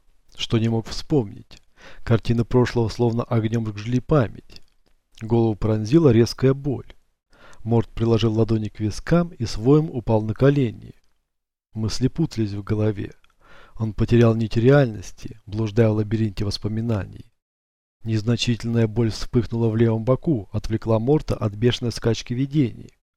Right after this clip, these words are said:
Открыв глаза, он увидел, что лежит у стены, а над ним возвышается взбешенный Лаэрт.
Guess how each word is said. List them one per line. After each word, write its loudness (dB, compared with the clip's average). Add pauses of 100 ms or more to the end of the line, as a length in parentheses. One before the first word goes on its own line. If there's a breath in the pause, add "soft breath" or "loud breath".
(440 loud breath)
Открыв -2
глаза, 4
он -4
увидел, 0
что -6
лежит -2
у -2
стены, -6 (560)
а -4
над 0
ним 2
возвышается 2
взбешенный -4
Лаэрт. 2